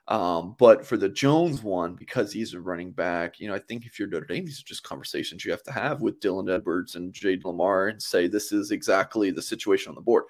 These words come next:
For Edwards, you are an athlete just like Hillman is, you know, like, you, we don't see you playing. Um,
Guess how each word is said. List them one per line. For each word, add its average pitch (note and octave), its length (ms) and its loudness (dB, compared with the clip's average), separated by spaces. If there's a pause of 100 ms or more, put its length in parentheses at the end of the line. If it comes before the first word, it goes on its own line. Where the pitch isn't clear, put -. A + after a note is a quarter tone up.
(220)
For - 180 4
Edwards, C3 600 6 (420)
you B2 340 10
are A#2+ 200 12
an A2+ 80 6
athlete A#2 680 4
just C3 280 6
like D3+ 220 10
Hillman C4+ 260 8
is, - 420 2
you B2+ 100 2
know, A#2+ 280 4
like, A2+ 260 2
you, C3 140 -4
we E3 140 0
don't C3+ 180 2
see A#2+ 140 -4
you A2 100 0
playing. F2 420 -8 (460)
Um, D2 500 -8